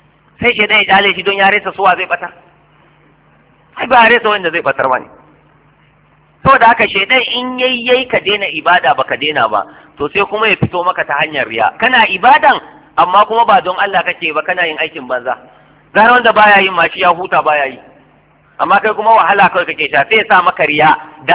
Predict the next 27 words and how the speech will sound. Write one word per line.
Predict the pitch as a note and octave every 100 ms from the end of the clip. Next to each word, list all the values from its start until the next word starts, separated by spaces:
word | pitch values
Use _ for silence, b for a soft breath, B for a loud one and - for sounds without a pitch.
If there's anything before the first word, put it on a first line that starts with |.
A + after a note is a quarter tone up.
| D#3+
alfahari | D#3+ G#3+ F#3+ F3+ E3+
da |
ibadan. | C#3+ C3 D3+ C3+ A#2 - - -
Ku | G3 G3+
ne | F#3
masu | C#3+ C#3 -
yi, | F3 -
kana | F#3+ G#3 F3+
yi | F3+ C#3+ - _ _ -
a | D3
kan | G3+ F#3+
titi | F#3 F#3+ F#3
a | D3
ko'ina | - G#3+ G3+ E3 D3+ D3 - - _ _ B2
don | G3+ G#3+
a | F3 -
ce | F#3+
kai | - F#3
mutumin | D#3 D#3 C#3+ A2+
kirki | B2 - G2+
ne, | F#2+ b b
ko | - G#3+
don | G#3 A3+
ka | G3+
ba | F3 F3+
wani | D#3+ D#3
haushi, | D#3 F3 D#3+ E3+